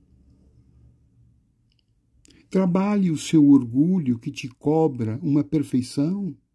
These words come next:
que você ainda não tem. Veja-se como um ser humano, que tem virtudes, evidentemente, mas que também tem pontos falhos.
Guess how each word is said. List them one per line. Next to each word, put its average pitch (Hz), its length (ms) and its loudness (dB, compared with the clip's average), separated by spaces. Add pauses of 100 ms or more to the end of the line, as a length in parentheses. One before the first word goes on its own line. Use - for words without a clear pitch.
(240)
que 127 100 2
você 131 320 0
ainda 180 320 0
não 285 160 4
tem. 196 400 -4 (2750)
Veja-se 143 640 0
como 156 240 -2
um 160 60 -6
ser 180 280 -6
humano, 175 440 -2 (1300)
que - 120 -2
tem 117 220 2
virtudes, 151 800 0
evidentemente, 107 960 -4 (1040)
mas 160 160 2
que 185 140 -2
também 135 360 0
tem 180 220 -2
pontos - 600 -4
falhos. 202 720 -2